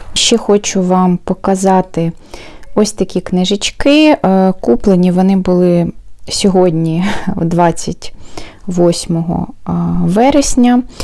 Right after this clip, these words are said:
Не зовсім запланована повторна поїздка була на книжкову країну. У нас, е, в Києві знову була чергова страшна ніч.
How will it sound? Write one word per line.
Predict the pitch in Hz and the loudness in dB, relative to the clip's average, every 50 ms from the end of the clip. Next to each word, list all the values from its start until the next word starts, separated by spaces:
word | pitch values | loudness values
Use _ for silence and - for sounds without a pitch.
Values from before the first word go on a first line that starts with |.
| - - - - - - - - - - - - - - - - - - - - | -10 -10 -12 -14 -14 -14 -14 -14 -14 -16 -16 -18 -18 -20 -20 -20 -20 -18 -2 2
Не | 220 233 226 | 4 6 8
зовсім | 208 254 240 - - 233 220 | 8 6 6 6 6 6 6
запланована | 202 208 202 - - 214 214 214 214 214 202 202 190 185 | 6 6 4 4 4 4 6 6 6 6 6 4 4 2
повторна | 180 - 202 196 - - 196 190 175 175 175 180 | 2 0 0 -2 2 2 2 2 4 2 2 2
поїздка | - - 185 175 170 165 - - - - 165 | 2 2 2 2 2 0 -2 -4 -6 -4 -2
була | 165 170 175 170 165 | 0 0 2 2 2
на | 165 165 170 | 2 0 0
книжкову | 170 - - 175 - - - 175 175 175 180 | -2 -2 -4 -4 -4 -4 -2 0 0 0 0
країну. | - - 202 208 214 262 285 359 370 339 302 277 | 0 2 0 2 2 2 2 4 4 6 6 6
У | |
нас, | 226 196 190 180 175 - - - - - | 6 4 4 2 2 0 -2 -6 -2 0
е, | 175 170 175 170 175 - - - - - | 0 0 0 0 -2 -4 -6 -6 -6 -8
в | - - | -8 -4
Києві | - - 208 190 170 165 160 156 160 160 160 160 156 156 170 170 - - - - - - - - - - - - - - | 0 2 2 2 2 0 -2 0 0 0 0 0 0 -2 -4 -6 -10 -14 -18 -20 -20 -20 -20 -20 -20 -20 -20 -20 -12 -4
знову | - 185 175 - 202 202 185 165 | -2 -2 2 2 2 2 2 0
була | 160 160 170 170 165 165 156 151 156 170 - - | -2 -2 0 0 0 0 0 -2 -4 -8 -14 -12
чергова | - - 185 180 180 175 165 156 151 165 | -4 -2 0 2 2 2 2 0 0 -4
страшна | - - - 175 170 - - 175 156 | -4 -2 -2 -2 -2 -2 -2 -2 -2
ніч. | 156 156 160 185 226 277 302 302 - - - - - | 0 0 2 2 2 2 2 0 -2 -6 -8 -8 -10